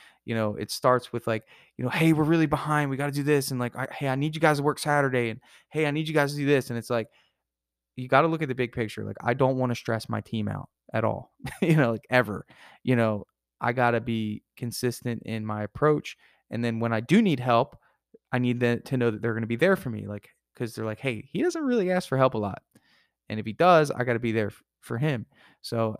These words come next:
I'm gonna bridge into the next part of this. So Friday came around and I just put everyone that I could on this job that I need to get done. Because again, this guy's moving in. It was a little behind. It was Team Ray's first full interior,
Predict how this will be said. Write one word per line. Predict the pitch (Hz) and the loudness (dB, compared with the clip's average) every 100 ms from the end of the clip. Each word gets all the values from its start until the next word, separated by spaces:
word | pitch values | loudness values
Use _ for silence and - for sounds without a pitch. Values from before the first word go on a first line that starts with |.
| - - | -14 -8
I'm | 143 | -2
gonna | 151 | -2
bridge | 120 135 131 131 | 2 4 4 2
into | 120 - 113 | -4 -6 -6
the | 110 | 0
next | 170 175 - | 0 0 -2
part | 123 107 | 0 0
of | 98 | -4
this. | 98 - | -10 -12
So | 113 104 | -10 -10
Friday | - 143 170 165 | -2 2 2 0
came | 139 135 120 | -4 -4 -2
around | 110 107 107 107 _ _ _ _ - | -2 -2 -4 -6 _ _ _ _ -8
and | 113 113 101 - - | -4 -4 -6 -12 -8
I | 117 | -6
just | 104 101 - - | -6 -8 -10 -12
put | 113 107 - _ | -8 -8 -12 _
everyone | 156 156 143 131 120 113 | 0 0 0 0 0 -2
that | 110 107 | -2 -4
I | |
could | - 117 107 - - | -6 -4 -4 -4 -6
on | 113 107 101 | -6 -4 -6
this | 98 - | -10 -8
job | 113 110 104 | -2 -2 -2
that | 104 | -6
I | 107 | -8
need | 107 98 | -8 -8
to | 98 | -10
get | 95 | -10
done. | 101 95 92 | -8 -8 -10
Because | - - 107 | -12 -8 -4
again, | 120 104 | -2 -2
this | - | -4
guy's | 101 101 | -8 -4
moving | 107 98 110 | -6 -4 0
in. | 147 139 131 - - _ _ _ _ | 2 2 -2 -10 -20 _ _ _ _
It | 123 | -6
was | 113 | -4
a | 107 | -2
little | 107 101 | -2 -2
behind. | 110 - 143 135 127 127 | -4 2 4 4 2 -4
It | 110 | -8
was | 107 104 | -8 -10
Team | - 131 117 110 | -12 -10 -8 -4
Ray's | 113 113 107 - | -2 -2 -2 -6
first | - 120 117 113 - - - - | -6 0 2 0 -4 -20 -16 -4
full | 143 135 | -2 0
interior, | 123 - 120 117 110 110 | -4 -6 -4 -2 -2 -4